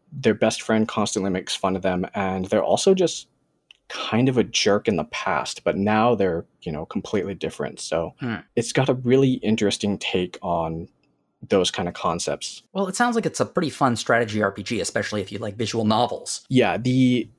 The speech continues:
Speaker 1: the story's very, it's told in the visual novel style. So you have your characters on screen. There's, you never really see them in three D.
Speaker 2: Mm-hmm.
Speaker 1: Um,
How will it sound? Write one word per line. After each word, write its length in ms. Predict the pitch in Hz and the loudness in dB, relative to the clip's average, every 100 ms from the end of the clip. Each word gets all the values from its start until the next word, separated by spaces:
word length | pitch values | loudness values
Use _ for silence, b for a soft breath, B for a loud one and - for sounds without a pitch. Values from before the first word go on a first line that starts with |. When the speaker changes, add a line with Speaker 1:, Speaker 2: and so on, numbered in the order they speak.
| _ - | _ -12
Speaker 1:
the 160 | 143 143 | 0 2
story's 720 | - 147 160 151 143 123 - - - - | 4 6 8 8 6 4 -4 -12 -14 -8
very, 880 | 131 - 127 120 117 110 104 98 - _ _ _ _ | -4 2 4 4 4 2 0 -4 -8 _ _ _ _
it's 160 | 143 139 | 0 0
told 240 | - 165 | 2 4
in 80 | 123 | 6
the 160 | 110 98 | 4 4
visual 300 | 107 107 92 | 2 2 0
novel 220 | 85 107 | 0 0
style. 460 | - 120 127 135 139 b b b b | 2 2 2 -2 -6 b b b b
So 140 | - | 0
you 100 | 110 | 2
have 120 | 110 98 | 2 2
your 60 | |
characters 360 | - 92 95 95 | 2 0 0 0
on 120 | 92 | -2
screen. 400 | - - 92 90 | -2 -2 -2 0
There's, 300 | 92 90 - _ _ | -2 -4 -10 _ _
you 100 | - | 0
never 260 | 123 127 143 | 4 6 6
really 240 | 139 120 | 4 4
see 260 | 110 - 110 | 2 0 -2
them 260 | 92 87 107 | 0 0 2
in 160 | 117 | 2
three 180 | 123 120 | 0 -2
D. 340 | 120 127 139 - b b b b - | 0 0 -2 -4 b b b b -2
Speaker 2:
Mm-hmm. 40 | - | 0
Speaker 1:
Um, 280 | 87 82 | 0 -4